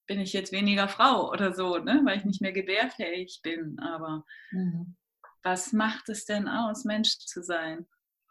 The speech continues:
Speaker 2: Schön. Ich wünsche dir ganz, ganz viel Erfolg weiterhin bei deiner schönen, tollen Arbeit, dass du viele Frauen beglückst und auf ihren zufriedenen Weg fin-, äh, begleitest.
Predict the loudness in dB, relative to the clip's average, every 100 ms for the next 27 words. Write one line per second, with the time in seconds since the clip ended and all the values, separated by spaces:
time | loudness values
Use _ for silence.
0 | _ _ _ _ _ _ -4 0 4 2
1 | 0 -8 _ -20 -20 -20 _ _ _ _
2 | -12 6 8 10 8 8 8 8 6 4
3 | 6 4 4 4 8 8 10 8 8 4
4 | 4 4 2 -2 -4 2 4 4 6 6
5 | 8 6 4 4 6 6 6 6 6 2
6 | -2 -6 -2 -2 0 4 6 6 2 -8
7 | -20 -20 -20 _ _ 4 8 8 8 4
8 | 4 4 6 6 6 4 0 0 2 4
9 | 4 10 12 12 6 4 4 4 2 4
10 | 2 0 0 2 8 10 10 6 2 -2